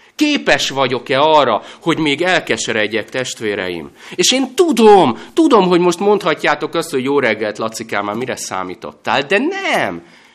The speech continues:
Tényleg egy hónap múlva ötven leszek, és engem még mindig nagyon ledöbbentett az. Pedig már sok mindent láttam én is. Nagyon ledöbbent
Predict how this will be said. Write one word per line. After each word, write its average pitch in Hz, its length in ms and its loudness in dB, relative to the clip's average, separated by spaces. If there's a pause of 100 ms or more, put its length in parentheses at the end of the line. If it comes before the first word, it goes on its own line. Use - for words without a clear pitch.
Tényleg 185 300 0
egy 233 160 0
hónap 202 360 2
múlva 165 340 2
ötven 120 460 0
leszek, 190 540 -2 (220)
és 175 180 -4
engem 208 280 0
még 208 180 -2
mindig 233 720 -2 (380)
nagyon 165 580 0
ledöbbentett 92 1000 -6
az. 69 440 -14
Pedig 226 200 -12
már 208 140 -4
sok 202 240 -6
mindent 107 340 -6
láttam 92 380 -12
én 78 220 -14
is. - 320 -20 (360)
Nagyon 151 340 -6
ledöbbent 95 640 -10